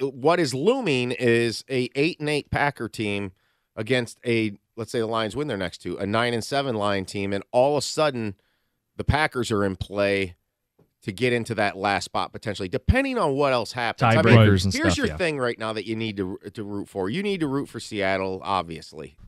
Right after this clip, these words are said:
Speaker 1: to, to get a, another loss or two, at least one more. And you need, uh,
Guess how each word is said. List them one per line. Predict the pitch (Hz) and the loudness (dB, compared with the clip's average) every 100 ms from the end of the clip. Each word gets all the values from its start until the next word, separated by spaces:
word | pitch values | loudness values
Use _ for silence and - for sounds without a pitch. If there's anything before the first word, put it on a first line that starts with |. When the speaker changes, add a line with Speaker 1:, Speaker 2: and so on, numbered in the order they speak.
| - | -12
Speaker 1:
to, | 120 117 107 _ | -4 -4 -6 _
to | 131 | -6
get | 131 139 - - | -2 -4 -4 -10
a, | 117 - | -10 -8
another | 123 131 110 | -4 -2 0
loss | 107 98 - | 0 0 -2
or | 80 | -10
two, | - 71 - _ _ _ | -10 -10 -14 _ _ _
at | 110 | -2
least | 123 110 | -2 -2
one | 107 90 | -4 -4
more. | 87 80 73 _ _ - | -4 -8 -12 _ _ -6
And | 131 | 0
you | 156 | 2
need, | 180 185 156 131 | 2 0 -4 -4
uh, | 147 160 151 | 2 2 2